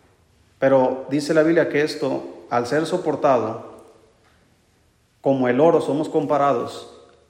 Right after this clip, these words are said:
de que vamos a ser probados para que nosotros seamos purificados y seamos hallados en alabanza, gloria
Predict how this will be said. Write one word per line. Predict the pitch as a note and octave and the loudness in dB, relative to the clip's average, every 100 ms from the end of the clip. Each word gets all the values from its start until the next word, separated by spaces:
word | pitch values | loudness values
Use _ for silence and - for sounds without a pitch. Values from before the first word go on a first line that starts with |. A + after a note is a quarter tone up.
| _ _ _ _ _ | _ _ _ _ _
de | C3 | -6
que | B2 B2 | -2 0
vamos | D3 F3 | 0 0
a | C#3 | 0
ser | D#3 A#2+ | 0 0
probados | D3 C#3 E3 E3+ | 2 4 4 2
para | C#3 C3 C3 | 0 0 0
que | B2+ | -4
nosotros | B2+ - - D3 | -4 -4 -6 -2
seamos | C3+ C3 D3 - | 0 0 -2 -4
purificados | - D3+ D3 D3+ - C3 G#2+ G2+ - - - _ _ _ | -4 -2 -2 -4 0 2 0 -6 -12 -18 -20 _ _ _
y | C#3 | -6
seamos | A#2 C3+ D3+ D#3+ | 2 2 2 0
hallados | C3+ B2 C#3 D#3 D#3+ C#3 | 0 4 4 4 2 0
en | B2+ | 0
alabanza, | A#2 A2+ C#3 E3 - G3 - - - - | 2 2 2 0 -2 -4 -6 -16 -20 -16
gloria | - A#2+ C3+ D#3+ F3 G3+ | -10 0 2 4 2 0